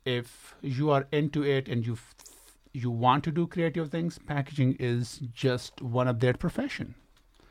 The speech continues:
Uh, some myths that I would like to dispel about the packaging, and that is the, so the biggest misconception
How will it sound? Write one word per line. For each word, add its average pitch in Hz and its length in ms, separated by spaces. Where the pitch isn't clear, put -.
Uh, 151 260
some 269 320
myths 247 220
that 180 240
I 160 100
would 156 140
like 135 340
to - 80
dispel 147 480
about 160 260
the 160 60
packaging, 165 580
and 120 200
that 131 180
is 127 380
the, 127 420
so 165 360
the 156 120
biggest 226 260
misconception 165 640